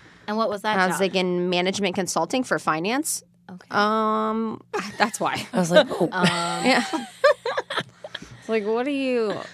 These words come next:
Speaker 2: yeah, but that's, like, our generation, too, is kinda just, like, following it. And I feel like being creative, there's so many things that we can do, and that's, like, the beauty of what we do.
Speaker 1: Yeah.
Speaker 2: For sure.
Speaker 3: Ever changing. Are your parents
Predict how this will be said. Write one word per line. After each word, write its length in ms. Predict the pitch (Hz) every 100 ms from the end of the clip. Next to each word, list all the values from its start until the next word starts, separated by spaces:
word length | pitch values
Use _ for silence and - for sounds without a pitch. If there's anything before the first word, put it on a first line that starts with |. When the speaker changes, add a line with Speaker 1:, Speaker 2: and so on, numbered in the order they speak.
| - _ - _ -
Speaker 2:
yeah, 340 | 185 196 135
but 140 | - 208
that's, 180 | 262 339
like, 100 | 320
our 80 |
generation, 440 | 226 208 180 185 185
too, 140 | -
is 120 | 160
kinda 240 | - 175 170
just, 200 | 170 -
like, 160 | 151
following 640 | - - 160 156 113 98 -
it. 220 | - - -
And 100 | 202
I 80 | 190
feel 160 | 196 185
like 140 | 175
being 220 | 190 180
creative, 880 | 180 180 175 196 165 107 131 185 - _ - -
there's 320 | 190 180 175
so 180 | - 190
many 600 | 180 170 165 160 160 170 _ _ _
things 260 | - 185 170
that 140 | 170
we 80 | 170
can 280 | 175 160 160 -
do, 380 | 180 170 170
and 160 | 143 165
that's, 180 | 160 -
like, 120 | 165
the 80 | 170
beauty 360 | - 156 - -
of 80 | -
what 120 | -
we 100 | -
do. 120 | - - -
Speaker 1:
Yeah. 160 | - - _ _
Speaker 2:
For 140 | - 190
sure. 140 | 165
Speaker 3:
Ever 140 | 151 147
changing. 440 | - 147 143 151 -
Are 100 | 175
your 140 | 170
parents 380 | 160 165 156 -